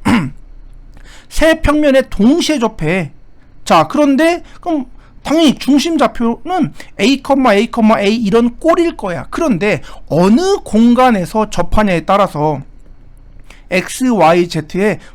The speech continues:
부호를 잡아줘야 되는데 얘는 X, Y, Z가 모두 양수인 공간에서 세 평면에 접하기 때문에 X, Y, Z를 모두 이렇게 두고 반지름도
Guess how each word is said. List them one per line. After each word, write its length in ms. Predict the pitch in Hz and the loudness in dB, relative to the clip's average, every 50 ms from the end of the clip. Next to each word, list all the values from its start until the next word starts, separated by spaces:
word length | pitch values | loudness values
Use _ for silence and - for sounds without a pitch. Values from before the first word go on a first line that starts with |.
| - - - | -20 -6 -4
부호를 440 | - - 202 214 254 269 254 247 - | -4 0 2 2 2 2 2 0 -2
잡아줘야 400 | - 156 151 180 180 170 190 170 | -2 -2 -2 -2 0 0 -2 -2
되는데 520 | 180 175 175 180 185 254 269 285 294 277 - - - - - | -2 -2 -2 -2 0 0 0 0 0 -2 -6 -14 -18 -8 -2
얘는 600 | 185 262 302 302 277 240 202 170 143 120 123 - - - - - - - - - - - - - | 0 2 4 4 4 4 2 2 0 -4 -6 -8 -12 -20 -20 -20 -20 -20 -20 -20 -20 -20 -12 -10
X, 560 | 175 202 - 214 - - - - 254 277 277 - - | -8 -6 -6 -8 -10 -10 -6 -4 -2 -2 -2 -2 0
Y, 420 | 160 151 156 156 170 202 220 214 | 2 4 4 4 2 2 -2 -4
Z가 340 | 208 170 160 - 202 180 160 | -4 -8 -8 -8 -6 -6 -6
모두 580 | 147 151 185 262 302 359 339 359 359 330 233 160 | -4 -4 -2 0 0 0 0 -2 -2 -2 0 0
양수인 800 | 135 113 123 156 196 226 240 233 - 240 233 247 269 277 - | 0 0 0 0 2 2 2 0 0 -2 0 0 0 0 -2
공간에서 760 | - - 185 196 202 202 214 208 185 156 143 - 233 220 180 - - - - | -4 -4 -2 -2 0 0 0 0 0 0 -2 -2 -2 -2 -2 -4 -10 -18 -20
세 340 | - - - 285 294 285 294 | -14 -4 0 0 0 0 -2
평면에 400 | - - 269 262 262 254 240 220 | -4 -4 -2 -2 0 0 0 0
접하기 360 | 214 - 175 - 202 196 190 | -2 -4 -2 -2 -2 -4 -2
때문에 580 | 185 - 190 175 165 143 135 151 202 226 226 220 - - - - - | -4 -4 -4 -2 -2 -2 -2 0 -2 -2 -2 -6 -10 -16 -20 -18 -8
X, 640 | - 175 202 196 - - - - - 277 277 277 269 254 196 | -4 -4 -4 -4 -4 -12 -14 -8 -4 -2 -2 0 0 0 0
Y, 500 | 160 147 151 156 170 185 214 220 220 208 | 2 2 4 4 4 2 2 0 -2 -2
Z를 460 | - 180 175 - - 208 196 202 185 | -4 -6 -6 -4 -6 -4 -4 -4 -6
모두 480 | 156 175 226 226 220 - 269 277 254 | -6 -4 -4 -2 -2 -4 -4 -6 -6
이렇게 420 | 220 185 190 214 214 214 - 214 196 | -4 -2 0 0 0 0 -2 -4 -6
두고 520 | - - 165 156 165 240 294 269 180 - - - - - - | -4 -6 -8 -8 -4 -2 -2 -2 -2 -6 -8 -16 -20 -20 -18
반지름도 920 | - - 175 180 202 214 180 220 208 202 175 151 143 175 226 254 254 247 | -8 -4 -2 0 0 0 0 -2 -2 -2 -4 -4 -2 -2 -2 -2 -2 -4